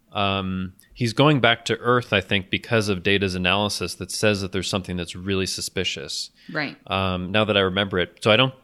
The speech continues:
Speaker 1: think there's necessarily, like, a specific order that's,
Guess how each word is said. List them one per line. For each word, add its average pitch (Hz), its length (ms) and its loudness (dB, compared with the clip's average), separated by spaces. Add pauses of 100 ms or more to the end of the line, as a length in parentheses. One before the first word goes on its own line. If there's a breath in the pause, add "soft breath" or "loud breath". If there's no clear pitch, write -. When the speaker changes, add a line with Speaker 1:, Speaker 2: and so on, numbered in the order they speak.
Speaker 1:
think 135 220 2
there's 107 200 4
necessarily, 95 1040 2 (300 soft breath)
like, 92 240 0
a 92 80 0
specific - 720 -2 (100)
order 95 560 2 (300 soft breath)
that's, 98 680 -2